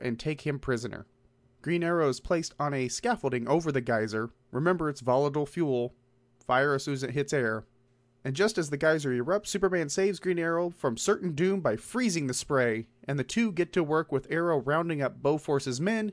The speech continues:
and Superman working to stop the volatile reaction of the geyser. The nearby town is saved from geyser eruptions by the Man of Steel's quick thinking in plugging the open rifts,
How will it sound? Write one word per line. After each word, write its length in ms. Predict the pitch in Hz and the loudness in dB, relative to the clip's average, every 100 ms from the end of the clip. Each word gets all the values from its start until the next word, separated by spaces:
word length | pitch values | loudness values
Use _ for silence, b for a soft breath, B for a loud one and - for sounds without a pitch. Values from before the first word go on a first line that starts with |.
| - | -6
and 180 | 139 135 | -8 -6
Superman 520 | 202 196 190 190 180 | -6 -2 -2 -2 -2
working 280 | 156 160 160 | -4 -4 -4
to 80 | 135 | -4
stop 360 | - 156 147 | 2 2 2
the 80 | 143 | 0
volatile 420 | 123 139 156 156 | 2 4 4 2
reaction 540 | 139 135 123 123 131 127 | 0 2 2 0 -8 -2
of 160 | 135 | 0
the 80 | 127 | 0
geyser. 540 | 123 127 117 113 104 - _ _ _ _ | 0 0 0 -4 -12 -16 _ _ _ _
The 80 | 143 | -2
nearby 380 | 175 220 190 170 | 2 2 4 2
town 360 | - 190 190 165 | 2 2 4 2
is 140 | 127 | 0
saved 280 | - 170 170 | 2 2 2
from 200 | 147 131 | 0 2
geyser 380 | 147 165 165 160 | 2 2 2 0
eruptions 520 | 156 160 - 165 139 | 2 0 0 -6 0
by 120 | 139 | 0
the 100 | 123 | 2
Man 180 | 147 151 | -2 -2
of 80 | 139 | -4
Steel's 300 | - 131 - | 0 -2 0
quick 220 | 175 - | -4 -2
thinking 340 | - 160 185 151 | -4 -2 0 0
in 100 | 117 | 0
plugging 400 | - 165 156 151 | 0 0 0 -2
the 80 | 143 | 0
open 320 | 151 151 143 | 0 0 0
rifts, 400 | 165 - - | -2 -2 -14